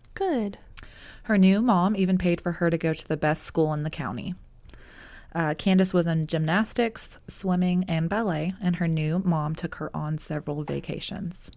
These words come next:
Speaker 1: Good for her.
Speaker 2: Mm-hmm. Once while vacationing in the mountains, Candace saw a stray dog and asked her mom if she could take it home. They already had two dogs,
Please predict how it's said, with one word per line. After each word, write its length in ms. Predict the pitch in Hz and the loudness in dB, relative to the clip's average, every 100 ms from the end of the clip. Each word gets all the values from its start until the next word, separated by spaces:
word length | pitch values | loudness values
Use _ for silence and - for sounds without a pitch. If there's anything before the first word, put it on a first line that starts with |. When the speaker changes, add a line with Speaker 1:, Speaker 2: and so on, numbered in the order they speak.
| - - | -16 -6
Speaker 1:
Good 220 | 359 330 | -4 -4
for 200 | 330 302 | -4 -6
her. 520 | - 254 214 196 202 185 | -2 0 0 0 -4 -6
Speaker 2:
Mm-hmm. 380 | 170 - 214 285 - - - | -8 -8 -12 -12 -20 -18 -2
Once 380 | 180 208 208 - | 2 2 -2 -2
while 220 | 226 220 | 0 2
vacationing 680 | 196 185 180 170 185 190 208 | 2 0 0 0 0 0 2
in 100 | 185 | 2
the 100 | 180 | 2
mountains, 500 | 160 156 202 247 - | 0 -2 -2 -2 -6
Candace 360 | - 226 240 254 | 0 2 2 0
saw 340 | - 208 196 - | -2 0 0 0
a 100 | 180 | -4
stray 360 | - - 165 | -4 -4 -2
dog 380 | 160 151 - - - | -2 -4 -4 -8 -4
and 220 | 170 165 | -2 -2
asked 440 | 160 156 160 - | -2 -4 -4 -10
her 120 | - | -2
mom 320 | 196 151 165 - | 2 2 0 -4
if 120 | 190 | -6
she 120 | - | -6
could 160 | 180 - | -4 -4
take 200 | 160 - | -4 -6
it 80 | - | -4
home. 300 | 285 190 - - - - - - - - - - - - - - | 0 0 -2 -14 -20 -20 -20 -20 -20 -20 -20 -20 -20 -20 -20 -2
They 120 | 190 | 4
already 180 | 185 196 | 6 6
had 240 | 208 185 | 2 0
two 180 | - 190 | 0 0
dogs, 540 | 151 135 151 160 - | 0 0 -2 -4 -8